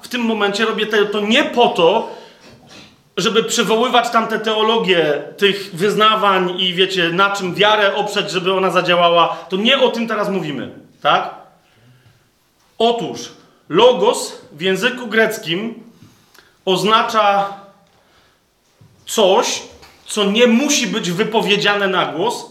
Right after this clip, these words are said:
Może być coś,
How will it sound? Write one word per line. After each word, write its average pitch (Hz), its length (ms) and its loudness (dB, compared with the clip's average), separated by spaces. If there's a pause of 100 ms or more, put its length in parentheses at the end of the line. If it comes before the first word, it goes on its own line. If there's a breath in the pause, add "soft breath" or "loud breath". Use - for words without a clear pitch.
Może 226 300 2
być 170 380 -6 (1120)
coś, 262 580 2